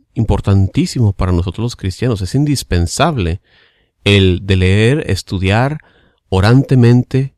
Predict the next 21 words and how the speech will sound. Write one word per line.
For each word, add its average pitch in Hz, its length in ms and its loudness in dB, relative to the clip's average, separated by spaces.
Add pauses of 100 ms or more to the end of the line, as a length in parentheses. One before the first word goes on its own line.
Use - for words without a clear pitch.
las 90 180 -4
Sagradas 87 400 -2
Escrituras, - 540 -10
porque - 260 -4
ahí 131 180 2
es 180 80 0
donde 147 160 0
vamos 123 280 0
a 98 60 0
ver 101 160 0
el 107 80 0
modelo 101 560 -2
de 104 100 -2
nuestro 90 220 -2
Señor 92 260 -2
Jesucristo, 110 720 -4 (680)
que 87 540 0
nos 90 260 -4
dice 104 460 -2 (380)
que 104 120 -2
debemos 139 680 2